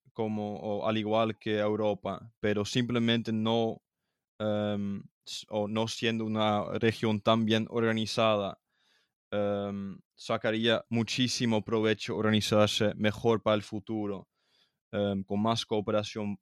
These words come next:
política, económica, em, diplomática entre los países, porque de verdad son, son países con tanta riqueza, tanto conocimiento, tanta cultura,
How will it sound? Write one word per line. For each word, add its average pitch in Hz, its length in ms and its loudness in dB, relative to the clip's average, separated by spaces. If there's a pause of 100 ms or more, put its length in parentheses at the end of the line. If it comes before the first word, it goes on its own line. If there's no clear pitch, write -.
(120)
política, 104 880 -2
económica, 104 1040 -4 (560)
em, 101 240 -2
diplomática 113 920 0
entre 110 240 0
los 107 140 0
países, 104 720 2 (100)
porque 104 280 -4
de 107 100 0
verdad 107 340 2
son, 107 260 -8
son 107 180 -6
países 107 460 -2
con 101 200 -8
tanta 113 380 -2
riqueza, 107 560 -4 (100)
tanto 117 320 0
conocimiento, 107 760 -6
tanta 107 300 -2
cultura, 113 640 -2